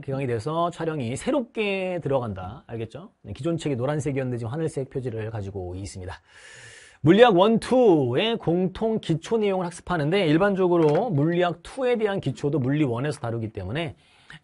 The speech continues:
물리 원 내용을 베이스로 해서 특히 뉴턴 역학이 약간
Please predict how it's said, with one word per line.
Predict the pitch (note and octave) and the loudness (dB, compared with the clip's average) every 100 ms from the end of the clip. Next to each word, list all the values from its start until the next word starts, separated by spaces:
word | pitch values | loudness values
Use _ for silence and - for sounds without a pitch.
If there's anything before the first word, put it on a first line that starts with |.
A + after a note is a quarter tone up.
| A2 | -2
물리 | C3+ F3 F3+ | 0 2 0
원 | E3+ D#3 | 0 -2
내용을 | C#3+ C3+ C#3+ F3+ G3 G#3 | -2 -4 -4 -2 -2 -4
베이스로 | F3 B2 A#2 - A2+ | -4 -4 -4 -6 -6
해서 | G#2 F#2+ - | -6 -8 -14
특히 | - E3 D#3 | -6 -4 -2
뉴턴 | A#2+ C#3+ F3+ E3+ | -2 -4 -4 -4
역학이 | D#3 D#3 B2+ B2+ | -6 -8 -8 -8
약간 | A2+ - G2+ G#2 G3+ | -10 -10 -10 -8 -8